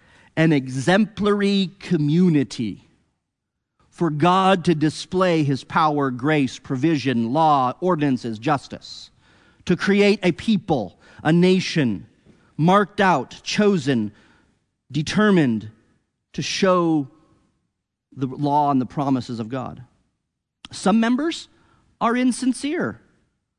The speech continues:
but still present physically, as I mentioned, like Esau. But the bigger picture here and what's happening is that this community will produce and protect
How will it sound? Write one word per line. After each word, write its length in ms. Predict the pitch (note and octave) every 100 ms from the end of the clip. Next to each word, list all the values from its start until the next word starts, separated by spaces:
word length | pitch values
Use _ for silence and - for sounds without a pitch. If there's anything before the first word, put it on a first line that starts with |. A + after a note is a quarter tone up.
| _ _ _ _ _ _ -
but 260 | - D3+ D#3
still 220 | - F#3+
present 360 | - F3+ F#3 D3
physically, 520 | B3+ A3 - C2 - _ _ _ _ _
as 40 | B2+
I 40 |
mentioned, 320 | A#2+ A#2+ C#3
like 160 | C#3 E3+
Esau. 380 | A#3+ - E2+ - _ _ _ _ _ _ _ _ _ _ _ _ _ - - _ -
But 140 | F3
the 80 | F3+
bigger 340 | C#3 G3+ G#3 G3
picture 460 | - A3 - F3+
here 240 | D3+ E3+ D#3+
and 100 | D#3+
what's 160 | D#3
happening 600 | - G#3+ G#3+ D3+ A#2 D#3+ - - -
is 100 | E3
that 180 | F#3 D#3
this 260 | A3 -
community 600 | - G3+ G#3+ C4+ E3 D3+
will 160 | E3 E3+
produce 800 | - F3+ D3+ B2 A#3+ A3 G3+ -
and 180 | F#3+ F3+
protect 760 | F#3 E3+ - G#3+ - - -